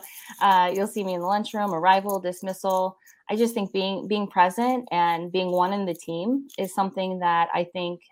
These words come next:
uh, resonates and goes a long way. And then,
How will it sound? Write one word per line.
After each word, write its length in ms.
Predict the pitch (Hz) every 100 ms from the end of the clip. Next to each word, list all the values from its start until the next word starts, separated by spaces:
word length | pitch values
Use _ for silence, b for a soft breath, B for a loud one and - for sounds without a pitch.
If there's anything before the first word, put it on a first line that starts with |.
| -
uh, 240 | 175 165 -
resonates 500 | 180 196 208 214 208
and 80 | 190
goes 200 | 202 220
a 60 |
long 240 | 233 240 247
way. 260 | 269 277 277 b b b b -
And 140 | 226
then, 300 | 226 226 226